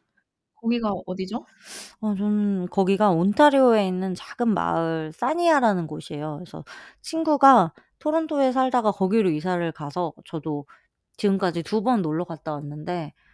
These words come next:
Speaker 1: 음.
Speaker 2: 저는 이, 요즘에는 이제 작은 도시가 좋더라고요. 이제 나이 많이 먹어서 그냥 가족한테만 집중하고 되게 평화롭게 살고 싶어요.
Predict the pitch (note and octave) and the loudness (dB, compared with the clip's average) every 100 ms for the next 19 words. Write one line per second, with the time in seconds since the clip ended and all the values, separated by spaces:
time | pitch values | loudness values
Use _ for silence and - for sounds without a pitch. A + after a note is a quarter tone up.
0 | - G3 F3+ G3+ - _ _ _ - _ | -10 -8 -8 -12 -18 _ _ _ -20 _
1 | G3 A3+ C4 A#3 G3+ - G#3+ D4+ D#4 C#4 | -4 0 0 0 -2 -6 -8 -6 -4 -4
2 | A#3 B3 - A3+ C#4+ D#4+ B3 G#3 A#3+ G3+ | -4 -6 -2 0 2 2 2 2 2 2
3 | - A#3 G#3 D#3+ E3 A3+ _ _ - G3+ | 2 6 8 6 2 0 _ _ -10 -4
4 | F3+ D#3 G3 A3+ F3 E3 F#3+ D#3+ D3+ E3 | 0 2 4 4 2 2 2 0 0 2
5 | A3+ F3+ D#3+ D3+ - - - _ - G3+ | 2 2 0 -4 -6 -16 -20 _ 0 2
6 | G3+ C4+ - B3+ B3 A#3+ G#3 G3 - - | 2 0 0 0 2 2 2 0 -8 -4
7 | G#3+ G#3 G3 F#3+ G3 E3+ E3 B3+ C#4+ D#4+ | 0 0 0 -4 -4 -6 -6 -6 -2 -2
8 | D4+ B3 - _ F3 E3+ B3 B3 G3+ - | -2 -4 -10 _ -6 -2 0 -2 -6 -10
9 | D3 | -12